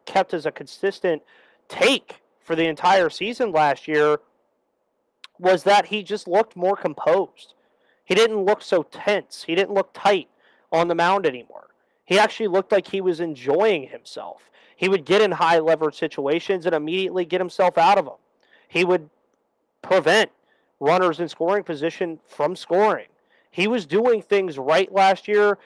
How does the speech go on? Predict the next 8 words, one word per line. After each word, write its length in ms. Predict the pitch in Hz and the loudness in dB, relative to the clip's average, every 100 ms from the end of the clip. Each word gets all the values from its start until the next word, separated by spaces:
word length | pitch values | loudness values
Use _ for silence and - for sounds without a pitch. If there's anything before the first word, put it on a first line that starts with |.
| _ - | _ 0
that 160 | 170 165 | 2 4
we've 260 | 185 180 | 2 0
never 480 | 156 160 185 185 180 | -2 2 2 2 0
really 400 | 151 170 196 175 | 2 2 2 0
seen 440 | - - 185 196 160 | -2 -8 -8 -6 -6
Mitch 220 | 170 - | -6 -2
Keller 360 | 175 175 165 | 0 2 2
do 480 | 135 165 202 160 139 | 2 2 4 2 -2